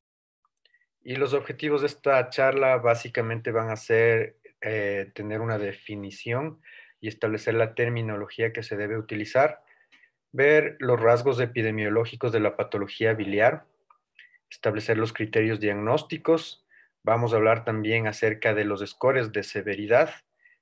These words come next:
y un alcance acerca del manejo clínico quirúrgico de emergencia. Para iniciar, vamos a hablar un poquito acerca de la patogénesis de los cálculos biliares.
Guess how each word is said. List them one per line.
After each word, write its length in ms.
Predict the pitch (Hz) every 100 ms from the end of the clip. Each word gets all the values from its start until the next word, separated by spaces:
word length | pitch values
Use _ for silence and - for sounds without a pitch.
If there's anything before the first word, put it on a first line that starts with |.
| _ - _
y 360 | 165 170 170 - -
un 300 | 147 147 147
alcance 580 | 131 123 131 127 127 135
acerca 380 | 117 117 113
del 120 | 117 110
manejo 480 | 107 104 107 110
clínico 420 | - 107 110 113 104
quirúrgico 560 | 101 104 104 107 110
de 60 | 104
emergencia. 600 | 95 87 - 76 - - - _ _ _ _ _ _ _ _ _ _ _ _ _ _ _ _ _ _ _ _ _ _ _ _ _ _ _ _ _ _ _ _ _ _ _ _ _
Para 240 | - 165 170
iniciar, 880 | 160 135 123 - 123 123 143 151 - - -
vamos 260 | 127 127
a 40 | 120
hablar 200 | 117 120
un 140 | 131
poquito 500 | 120 113 123 117 127
acerca 400 | 113 - 113 123
de 140 | 110 104
la 260 | 101 -
patogénesis 800 | 107 101 110 - 117 117 113 113
de 80 | 104
los 200 | 98 101
cálculos 540 | - 113 110 113 107
biliares. 600 | 104 110 135 127 120 -